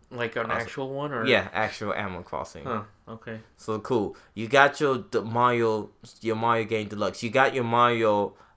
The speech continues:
Speaker 2: Odyssey. You got your, you got your Mario games. You got your Zelda games. You got your
Speaker 1: Mario Party.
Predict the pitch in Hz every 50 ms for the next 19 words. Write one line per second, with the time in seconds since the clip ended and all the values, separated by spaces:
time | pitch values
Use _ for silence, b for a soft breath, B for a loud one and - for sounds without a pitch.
0 | - 101 110 120 113 107 107 - - - 87 85 85 87 95 104 110 117 113 110
1 | 107 - - 107 107 104 - _ _ _ - 120 120 117 110 131 127 127 - 131
2 | 123 120 117 113 107 101 - 101 95 98 98 104 101 123 127 127 - 120 107 107
3 | 120 120 120 101 101 - - 80 73 73 - - B B B B B B - 113
4 | 117 120 120 113 127 123 123 123 - - 127 120 113 117 113 107 - - 123 120
5 | 113 110 110